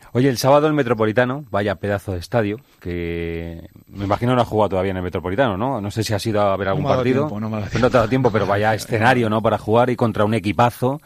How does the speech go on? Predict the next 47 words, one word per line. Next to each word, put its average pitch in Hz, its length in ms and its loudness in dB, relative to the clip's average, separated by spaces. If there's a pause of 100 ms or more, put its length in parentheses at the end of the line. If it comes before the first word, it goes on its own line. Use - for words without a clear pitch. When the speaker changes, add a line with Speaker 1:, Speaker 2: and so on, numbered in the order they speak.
(340)
Speaker 1:
que 95 460 -2
este 107 200 -6
sí 113 100 -6
que 117 80 0
es 117 120 -4
un, 117 120 -2
que 104 100 -2
está 110 200 -2
ya 120 80 0
entre, 113 440 0
o - 260 -18
sea, 113 140 0
ya 113 100 2
no 131 80 2
es 123 80 0
Madrid-Barça, 117 560 2
es 95 80 -2
Madrid-Barça 107 520 2
y 127 40 2
Atlético 101 340 0
de 90 60 -2
Madrid. 104 280 -2 (720)
Speaker 2:
Sí, 123 340 -4 (120)
yo 104 100 -8
creo 101 180 -8
que 101 60 -8
esa 101 140 -10
descripción 101 400 -10
la 104 80 -6
haces 110 340 -10
perfectamente. 110 720 -8
Pedazo 110 340 -6
de 110 60 -4
estadio 131 560 -6
y, 110 480 -8 (160)
y 107 220 -10
pedazo 107 340 -8
de 107 80 -4
equipo 110 300 -6
delante, 117 340 -4
pues 139 140 -8
bueno, 120 220 -8
que 117 80 -12
al - 40 -14
final 113 220 -4
es - 120 -6
un, 113 340 -2